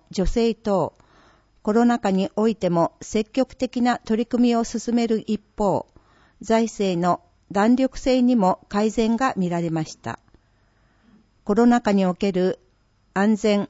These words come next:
安心な町民生活の確保と、地域経済の維持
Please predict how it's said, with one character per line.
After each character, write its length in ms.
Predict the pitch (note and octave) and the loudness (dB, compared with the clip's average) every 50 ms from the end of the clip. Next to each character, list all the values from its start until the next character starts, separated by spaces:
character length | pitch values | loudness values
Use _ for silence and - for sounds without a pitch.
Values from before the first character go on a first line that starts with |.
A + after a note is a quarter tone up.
| _ _ | _ _
安 200 | - G3+ A3+ B3 | -2 0 0 0
心 340 | - - B3 A#3+ A#3+ A#3 A3+ | 0 -2 -2 0 0 2 2
な 180 | A3+ A3+ - - - | 0 0 -2 -4 -6
町 200 | - - B3+ B3+ | -2 0 2 4
民 200 | C4 C4 C4+ C4 | 6 6 4 4
生 220 | B3+ - C4+ C4+ C4 | 2 2 0 -2 -2
活 260 | - G#3 G3+ - F3+ | -2 -6 -6 -4 -2
の 180 | F3 E3+ E3+ D#3+ | -2 -2 -2 -2
確 320 | - G3+ G#3 - A3 F#3 | -4 -6 -6 -4 -4 -4
保 160 | - F3+ E3 | -4 -4 -6
と、 280 | - - D#3 D3+ - - - - - - - _ _ _ _ | -6 -4 -4 -4 -6 -6 -12 -20 -20 -20 -20 _ _ _ _
地 200 | - - C4 C4+ | -4 -2 -2 0
域 200 | - - C#4 B3+ | 0 0 -2 -2
経 220 | - C#4 C4 B3+ | 0 2 0 0
済 300 | G#3+ - G3 E3 D#3+ D#3+ | 0 0 -2 0 0 0
の 240 | D#3+ D#3 D#3 D3+ - _ _ | 0 0 0 0 -2 _ _
維 140 | - A3+ G3 | -6 -6 -4
持 280 | - F#3 F3 D#3+ - | -4 -4 -4 -4 -4